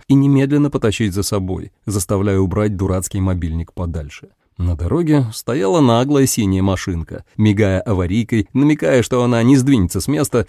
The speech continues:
как бы ей ни сигналили проезжающие мимо автомобилисты. Конечно, она подъехала сюда сама. Верочка уже заняла переднее место рядом с Аркабаленой, так что мне осталось только разместиться рядом с Шарой и Собольком на пассажирском сиденье.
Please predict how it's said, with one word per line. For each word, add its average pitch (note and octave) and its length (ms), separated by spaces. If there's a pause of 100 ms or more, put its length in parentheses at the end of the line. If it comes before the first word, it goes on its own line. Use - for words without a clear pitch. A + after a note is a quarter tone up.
как A#2 220
бы B2+ 120
ей A2+ 120
ни A2 100
сигналили G#2 540
проезжающие G2 680
мимо F#2 280
автомобилисты. F2+ 920 (360)
Конечно, F#3 420
она C#3 160
подъехала G#2+ 500
сюда E2 300
сама. D#2+ 480 (380)
Верочка D#3+ 460
уже D#3+ 220
заняла B2 360
переднее G#2+ 420
место G2+ 320
рядом F#2 260
с - 80
Аркабаленой, F#2 640 (120)
так G2+ 260
что G#2 320
мне B2 260
осталось B2+ 400
только G#2+ 240
разместиться G#2+ 560
рядом F#2+ 300
с - 40
Шарой A#2 440
и - 180
Собольком G#2+ 640
на B2 80
пассажирском F2+ 580
сиденье. D#2 600